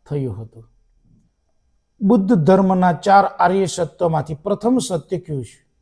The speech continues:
તો સંસાર દુઃખમય છે. બુદ્ધના મતે દુઃખનું મૂળ કારણ શું છે? તો તૃષ્ણા એટલે કે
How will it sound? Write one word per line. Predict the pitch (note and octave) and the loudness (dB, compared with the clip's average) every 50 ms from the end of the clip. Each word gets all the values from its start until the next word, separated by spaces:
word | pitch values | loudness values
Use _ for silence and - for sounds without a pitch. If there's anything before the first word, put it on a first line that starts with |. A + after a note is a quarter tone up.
| _ _ _ _ _ _ _ _ _ _ _ - | _ _ _ _ _ _ _ _ _ _ _ -2
તો | G#3+ | -2
સંસાર | G3+ - - - G#3+ G#3+ A3 A3 - - A#3 A#3 A3 A3 A3+ A3+ A3+ A3+ - - - _ _ _ _ _ _ _ _ - | -2 -2 -2 -2 0 0 2 0 0 2 4 6 8 8 6 6 4 0 -4 -14 -20 _ _ _ _ _ _ _ _ -4
દુઃખમય | D3 D3 C#3 D3+ F#3 F#3 F#3 - D#3 D#3 C#3 C3 B2+ A#2+ | -2 2 4 6 4 4 4 0 -4 -4 -4 -4 -6 -8
છે. | A2+ - - - A#2+ B2 _ _ _ _ _ _ _ _ _ _ _ _ _ _ _ _ _ _ _ _ _ _ _ _ _ _ _ _ _ _ _ _ _ _ _ _ _ _ _ _ _ _ | -12 -16 -20 -20 -20 -20 _ _ _ _ _ _ _ _ _ _ _ _ _ _ _ _ _ _ _ _ _ _ _ _ _ _ _ _ _ _ _ _ _ _ _ _ _ _ _ _ _ _
બુદ્ધના | G3 F3+ F#3+ G#3 D#3+ E3+ A#3+ A#3+ B3+ B3 | 0 2 4 4 6 6 8 8 8 8
મતે | A3+ G#3+ G#3+ G#3+ - G#3+ | 6 6 4 4 4 2
દુઃખનું | F#3+ E3 D#3+ G3+ A3 G#3+ - G3+ F3 E3 E3 F#3 - - _ _ _ _ _ - | 4 4 4 2 2 2 0 0 0 0 0 -4 -6 -12 _ _ _ _ _ -2
મૂળ | F3 F3+ F#3 G3+ A#3 C4 C4+ C4 | 2 4 6 6 6 6 4 2
કારણ | C4 G#3+ F3+ E3 E3+ E3+ E3 D3+ | 2 2 2 4 2 0 -2 -4
શું | - - C#3+ C3+ B2 | -6 -8 -12 -14 -14
છે? | A2+ - - - _ _ _ _ _ _ _ _ _ _ _ | -14 -18 -20 -20 _ _ _ _ _ _ _ _ _ _ _
તો | - G3+ G3 G#3+ - - - - _ _ _ _ | 0 2 2 0 -2 -8 -20 -20 _ _ _ _
તૃષ્ણા | - G#3+ A3+ G#3 - G3+ G3 F3 E3 E3+ E3+ - - | 2 4 4 4 2 0 0 0 0 -2 -2 -4 -8
એટલે | F#3+ D#3 - G3+ F#3+ F3+ | -8 -4 -2 -2 -2 -2
કે | F3 - E3+ E3 E3+ F3 F#3+ A3 C4 C4+ - | -2 -4 -4 -2 0 0 -2 -2 -4 -8 -16